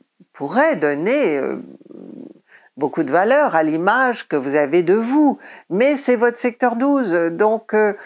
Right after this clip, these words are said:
quelque part, euh, vous auriez honte de, de vous mettre en avant. C'est dommage, hein, parce que, euh, bon, euh, si vous voulez qu'on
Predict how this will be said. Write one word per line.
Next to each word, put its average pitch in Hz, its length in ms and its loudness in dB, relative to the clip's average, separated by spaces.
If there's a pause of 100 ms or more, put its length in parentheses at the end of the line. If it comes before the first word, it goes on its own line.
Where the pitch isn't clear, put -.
(280)
quelque 269 400 2
part, 285 640 0
euh, 190 520 2 (400)
vous 190 180 -2
auriez 254 340 2
honte 226 520 -2
de, 180 760 2 (300)
de 165 80 0
vous 185 160 0
mettre 196 340 -2
en 185 120 0
avant. 170 600 0
C'est 226 220 -2
dommage, 302 600 0
hein, 156 300 -2
parce 156 240 -2
que, 202 460 0 (520)
euh, 53 420 -2
bon, 202 380 -2 (800)
euh, 58 320 -10 (640)
si - 180 -6
vous 170 180 -2
voulez 165 320 0
qu'on 151 760 0